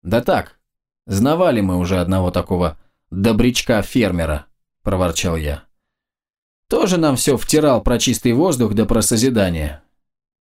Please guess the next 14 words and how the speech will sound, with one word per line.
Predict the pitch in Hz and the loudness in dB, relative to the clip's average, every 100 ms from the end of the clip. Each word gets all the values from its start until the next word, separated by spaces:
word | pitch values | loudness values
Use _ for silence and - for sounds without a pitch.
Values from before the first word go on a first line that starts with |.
| _ | _
Седоусый | - 92 113 - 110 | -6 0 0 2 0
заулыбался | 98 101 95 120 135 - 101 | 2 2 2 2 2 0 0
и | |
довольно | 98 101 101 98 | 0 2 2 0
кивнул. | 101 98 90 82 71 - _ _ _ _ _ _ _ | 0 -2 0 -2 -4 -12 _ _ _ _ _ _ _
"Ну, | 107 175 247 - - - | 0 0 0 -4 -14 -4
вот | 101 104 | -2 0
видите. | 95 139 123 92 78 - _ _ _ - | 2 2 2 -2 -8 -10 _ _ _ -4
А | 117 | -2
что | 151 | 0
потом?" | 113 87 101 160 - _ _ _ _ _ _ _ _ - | 0 0 0 0 -6 _ _ _ _ _ _ _ _ -2
"Его | 104 151 165 | 0 2 2
затоптал | 139 143 143 - 135 | 0 0 -2 0 0
бык". | 104 82 - | 0 -6 -8